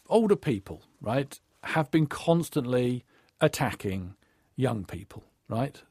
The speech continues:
The word mi-, millennial became derogatory almost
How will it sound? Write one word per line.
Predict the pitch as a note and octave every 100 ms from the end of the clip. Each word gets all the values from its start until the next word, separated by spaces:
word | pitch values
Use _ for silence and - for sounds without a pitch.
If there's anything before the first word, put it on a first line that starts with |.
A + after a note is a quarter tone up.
| D#3
The | C3+ C#3+ C3+
word | C#3+ D#3+ F3 D#3
mi-, | D3
millennial | C#3+ D3 D3+ D3 A#2+ G2+ - _ -
became | A2+ - A#2+ A2+ G#2+ G#2 _ _ -
derogatory | D3+ C#3 G2 - - D#2+ - _ _ _ -
almost | D#3 D#3 C#3+ -